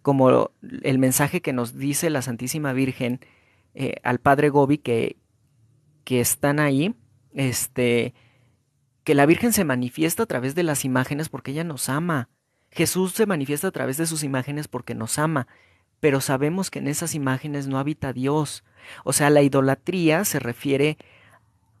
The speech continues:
a, a los ídolos, a, al, por ejemplo, en el hinduismo que tienen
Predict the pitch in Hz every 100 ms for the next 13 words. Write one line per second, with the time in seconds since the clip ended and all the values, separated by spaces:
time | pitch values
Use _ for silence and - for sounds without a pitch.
0 | _ - 143 139 - 135 127 123 123 185
1 | 180 170 156 180 233 - - _ _ _
2 | 139 131 123 120 120 120 117 - - _
3 | _ _ _ _ _ - 135 135 147 151
4 | 143 131 131 131 139 151 160 151 127 139
5 | 139 143